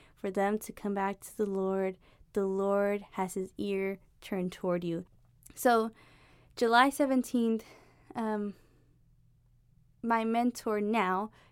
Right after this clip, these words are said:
Jade DiColeta, um, love you, Jade. She was actually gonna be speaking, speaking at a preteen camp,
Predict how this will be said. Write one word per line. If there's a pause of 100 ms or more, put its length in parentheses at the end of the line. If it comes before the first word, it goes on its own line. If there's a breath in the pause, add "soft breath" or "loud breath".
Jade
DiColeta, (480 soft breath)
um, (360)
love
you,
Jade. (340 soft breath)
She
was
actually
gonna
be
speaking,
speaking
at
a
preteen
camp,